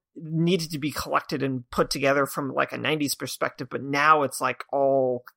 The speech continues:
here, and it's, it's difficult to, like, kinda look back at it and try look, look forward in this sense from now and go, like, "This is what it's going to be."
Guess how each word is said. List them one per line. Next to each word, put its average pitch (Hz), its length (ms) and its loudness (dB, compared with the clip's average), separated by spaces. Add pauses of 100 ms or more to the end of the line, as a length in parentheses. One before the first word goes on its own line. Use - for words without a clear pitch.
(560)
here, 156 420 2 (380)
and 131 640 -4 (420)
it's, 170 220 0 (200)
it's 196 220 0
difficult 240 460 2
to, 214 100 -8
like, 180 320 0 (100)
kinda 175 320 2
look 160 260 0 (200)
back 160 300 -8
at 139 200 0
it - 240 -8
and 151 200 -4
try 160 240 0 (120)
look, 165 380 0 (420)
look 156 300 0
forward 143 560 4
in 131 140 -4
this 135 180 0
sense 127 320 0
from 143 160 -6
now 135 240 2
and 135 80 -4
go, 131 100 0
like, 131 220 -2
"This 143 240 2
is 139 120 -4
what 139 200 -2
it's - 100 -12
going 139 220 -6
to 131 80 -8
be." 131 280 -6